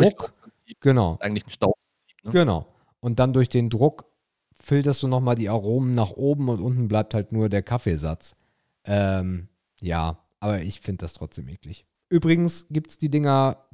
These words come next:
Speaker 2: für, von Bolum sogar schon ab zwölf neunzig. Also das ist wirklich etwas, was man halt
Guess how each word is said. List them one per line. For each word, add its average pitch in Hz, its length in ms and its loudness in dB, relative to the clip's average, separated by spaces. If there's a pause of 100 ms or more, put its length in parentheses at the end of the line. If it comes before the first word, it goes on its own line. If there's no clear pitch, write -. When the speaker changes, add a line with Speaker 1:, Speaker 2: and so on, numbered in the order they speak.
(720)
Speaker 2:
für, 160 180 4
von 151 300 2
Bolum 156 360 0
sogar 135 260 0
schon 131 160 -6
ab 120 120 -6
zwölf 117 280 -4
neunzig. 104 520 -6 (200)
Also 101 180 -6
das 101 80 -4
ist 92 140 -10
wirklich 101 240 -6
etwas, 95 260 -8
was 90 140 -8
man 90 160 -4
halt 87 240 -4